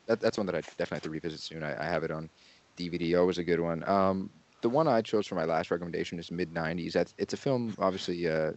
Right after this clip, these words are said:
came out a couple years ago, uh, directed by Jonah Hill. It, it was his directorial, uh, debut. Um, this is just a really good sort of look at, 'cause I feel like we see a lot of, uh, period pieces going back to the eighties, seventies, sixties,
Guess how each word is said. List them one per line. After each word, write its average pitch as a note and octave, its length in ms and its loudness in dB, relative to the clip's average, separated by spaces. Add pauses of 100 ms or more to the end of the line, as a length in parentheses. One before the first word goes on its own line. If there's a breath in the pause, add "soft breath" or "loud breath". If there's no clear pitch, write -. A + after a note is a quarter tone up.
(100)
came A2 180 4
out F#2+ 60 2
a - 40 -6
couple G2 220 2
years F2+ 220 0
ago, F2 400 2 (400 loud breath)
uh, E2 140 -2
directed G2 300 2
by F2+ 120 2
Jonah F2+ 280 2
Hill. F2+ 420 0
It, - 120 -10 (100)
it D#2+ 40 -8
was E2 200 -10 (920)
his - 120 -16
directorial, F#2+ 840 2
uh, E2 160 -2
debut. G2 480 2 (320 loud breath)
Um, A#2 320 8
this F3 160 0
is C4+ 60 -8
just - 180 -2
a - 20 2
really A#2 220 0
good F#2+ 320 4
sort G2 320 4
of E2+ 180 -2 (140)
look F2 220 0
at, F#2 180 0
'cause A2+ 140 0
I A#2+ 120 4
feel G3 180 2
like A#3 140 -4
we B2+ 80 0
see - 160 -2
a B2 60 2
lot G2+ 220 2
of, F2 160 -2
uh, E2+ 100 0
period F2 300 -4
pieces - 560 -8 (240)
going E2+ 200 0
back D#2 160 -2
to - 80 -14
the C2 140 0
eighties, D#2+ 260 -4
seventies, D#2+ 420 -2
sixties, E2 580 -6